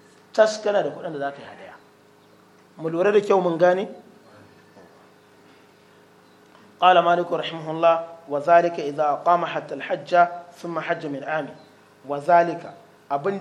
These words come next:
da Abdullahi bin Umar ɗin can yake nufi, cewar mutum ya yi umara a watannin aikin hajji, sannan ya zauna a birnin Makka ɗin, nawa kenan? Sannan ya yi aikin hajji a shekarar uku, shine "إذا أقام",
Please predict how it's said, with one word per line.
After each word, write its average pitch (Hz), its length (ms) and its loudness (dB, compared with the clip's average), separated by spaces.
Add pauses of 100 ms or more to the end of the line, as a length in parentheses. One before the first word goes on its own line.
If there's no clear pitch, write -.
da 147 360 -4
Abdullahi 156 400 -2
bin 175 100 -4
Umar 165 260 -4
ɗin 165 140 -12
can 170 180 -10
yake 160 180 -12
nufi, 175 280 -10 (360)
cewar 175 180 -4
mutum 165 320 -8
ya 151 100 -4
yi - 20 -8 (120)
umara 175 500 0 (920)
a 151 100 -2
watannin 147 540 -8
aikin 175 280 -6
hajji, 165 360 -10 (680)
sannan 175 600 -2 (120)
ya 151 120 -6
zauna 170 460 0
a 143 80 -6
birnin 175 320 -4
Makka 175 380 -4
ɗin, 180 100 -4 (320)
nawa 190 140 0
kenan? 180 320 -4 (760)
Sannan 185 480 0
ya 170 80 -2
yi 147 80 -8
aikin 180 260 -2
hajji 170 240 -4
a 147 100 -4
shekarar 190 520 0 (380)
uku, 185 340 -8 (180)
shine 185 340 -6
"إذا 156 240 -6 (260)
أقام", 175 320 0